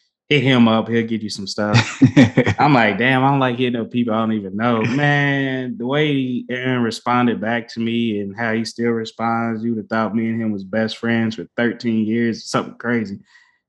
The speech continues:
Speaker 1: That
Speaker 2: Super
Speaker 1: dude,
Speaker 2: solid cat,
Speaker 1: oh,
Speaker 2: bro.
Speaker 1: man, this
Speaker 2: Super
Speaker 1: man was
Speaker 2: solid.
Speaker 1: going above and beyond giving me info,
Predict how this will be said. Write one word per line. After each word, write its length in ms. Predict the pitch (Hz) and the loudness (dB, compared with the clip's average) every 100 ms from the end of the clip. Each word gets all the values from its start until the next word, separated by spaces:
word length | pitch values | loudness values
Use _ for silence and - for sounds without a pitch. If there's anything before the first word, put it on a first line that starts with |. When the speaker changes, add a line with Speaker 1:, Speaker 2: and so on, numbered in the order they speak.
| - | 0
Speaker 1:
That 120 | 147 | 4
Speaker 2:
Super 260 | 151 123 147 | 6 8 8
Speaker 1:
dude, 160 | - | 6
Speaker 2:
solid 440 | - 101 98 87 - | 6 4 4 2 -2
cat, 400 | 180 202 185 147 | 2 4 6 4
Speaker 1:
oh, 40 | 117 | 4
Speaker 2:
bro. 80 | 135 | 4
Speaker 1:
man, 260 | 175 180 | 4 4
this 120 | 180 190 | 4 2
Speaker 2:
Super 80 | 190 | 2
Speaker 1:
man 140 | 180 | 4
was 120 | 165 | 2
Speaker 2:
solid. 40 | 160 165 160 | 2 2 4
Speaker 1:
going 20 | 131 | 2
above 280 | 117 139 156 | 0 0 0
and 80 | 135 | 0
beyond 480 | 117 113 135 135 117 | -2 -4 -4 -4 -6
giving 260 | 120 117 | -8 -6
me 140 | 113 110 | -6 -4
info, 920 | 120 127 127 123 123 123 123 117 | -2 -4 -2 -2 0 0 -2 -4